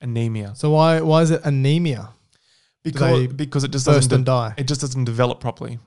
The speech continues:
Speaker 1: And so
Speaker 2: So basically it has no function. So you've got
Speaker 1: Yeah.
Speaker 2: the right amount of these cells, but they're not functional.
Speaker 1: Yes.
Speaker 2: So you've got anemia effectively 'cause you're not
Speaker 1: Correct.
Speaker 2: transporting anything.
Speaker 1: Correct. Yep.
Speaker 2: Right.
Speaker 1: Yep. Yep.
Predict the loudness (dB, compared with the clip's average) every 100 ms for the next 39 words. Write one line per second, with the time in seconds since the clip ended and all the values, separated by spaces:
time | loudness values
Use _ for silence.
0 | _ -12 -10 -4 -2 0 -2 -2 0 2
1 | 2 0 -4 -8 -6 -4 -2 -6 -8 -18
2 | -12 -6 -6 -6 -10 -12 -18 -20 -10 -6
3 | -2 0 0 2 2 2 0 0 2 0
4 | -2 -2 -2 -2 -2 -4 -4 -4 -2 -2
5 | -4 -12 -8 -6 -6 -6 -6 -6 -8 -10
6 | -4 0 0 -2 -4 -2 0 0 0 0
7 | -2 -4 -6 -6 -8 -8 -8 -6 -6 -4
8 | -4 -4 -4 -6 -8 -6 -8 -8 -10 -12
9 | -14 -14 -16 -18 -16 -14 -14 _ _ -20
10 | -20 -20